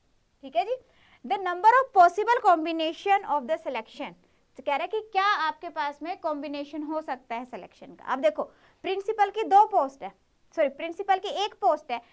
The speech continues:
सिर्फ दो person उसके लिए eligible है। That means कि principal की post के लिए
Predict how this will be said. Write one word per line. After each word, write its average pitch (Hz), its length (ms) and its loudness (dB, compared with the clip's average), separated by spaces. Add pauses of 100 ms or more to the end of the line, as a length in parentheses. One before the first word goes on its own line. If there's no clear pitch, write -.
(240)
सिर्फ 440 340 2
दो 392 280 4
person 427 500 2
उसके 403 280 -6
लिए 381 160 4
eligible 339 480 0
है। 349 160 -4
That 320 340 0
means 359 300 -10
कि 427 100 -4
principal 392 580 -4
की 415 140 -8
post 349 360 -2
के 320 160 -4
लिए 269 380 -4